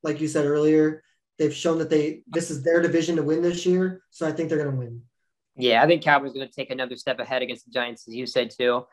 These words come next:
Speaker 2: I think you hit everything on. This, like you said, this is their division, and I think that, uh, they're just the better team.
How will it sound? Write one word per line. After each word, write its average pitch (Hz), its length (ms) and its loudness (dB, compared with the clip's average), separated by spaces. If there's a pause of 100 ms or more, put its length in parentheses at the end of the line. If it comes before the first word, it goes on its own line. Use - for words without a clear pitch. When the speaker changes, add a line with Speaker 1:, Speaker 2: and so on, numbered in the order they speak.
(160)
Speaker 2:
I 120 60 -4
think 127 120 -2
you 117 80 -4
hit 131 100 2
everything 120 300 0
on. 120 240 2
This, 117 280 -14
like 117 140 -6
you 123 60 -8
said, 110 200 -6
this 110 140 -10
is 120 60 -6
their 120 120 4
division, 123 480 0 (180)
and 117 180 0
I 113 100 2
think 113 240 -4
that, 110 180 2
uh, 117 220 -2 (340)
they're 127 120 -2
just 117 160 -10
the 117 60 -8
better 113 180 0
team. 113 280 -6